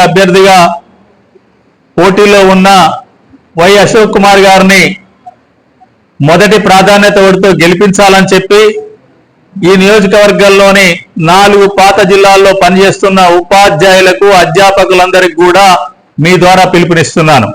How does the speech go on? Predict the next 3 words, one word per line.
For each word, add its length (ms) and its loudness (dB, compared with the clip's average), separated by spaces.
ధనస్వామ్యాన్ని 800 0
ఓడిద్దాం, 440 0
ఉద్యమ 340 0